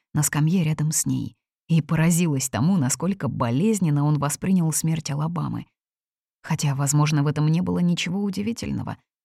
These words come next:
Да, Луи недолюбливал Алабаму, но Селеста знала, что, по большому счёту, в отношениях людей очевидная симпатия далеко не всегда имела значение. Луи и Алабама были как брат и сестра,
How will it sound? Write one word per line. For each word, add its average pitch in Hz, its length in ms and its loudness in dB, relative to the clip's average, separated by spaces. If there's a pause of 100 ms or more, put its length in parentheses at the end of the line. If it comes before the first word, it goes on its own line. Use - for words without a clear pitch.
(260)
Да, 180 360 4
Луи 147 360 4
недолюбливал 151 800 2
Алабаму, 139 600 -4 (300)
но 160 200 6
Селеста 175 500 0
знала, 180 460 2
что, 135 260 -4
по 131 140 -4
большому 131 480 0
счёту, - 400 -4 (300)
в 220 80 2
отношениях 254 600 2
людей 160 480 0
очевидная 208 600 0
симпатия 202 640 -2
далеко 196 320 0
не 269 100 4
всегда 220 420 0
имела 185 320 2
значение. 147 680 -4 (720)
Луи 226 460 6
и 185 60 2
Алабама 208 560 2
были 220 220 2
как 196 260 -6
брат 214 260 -2
и 208 40 -2
сестра, 196 460 -6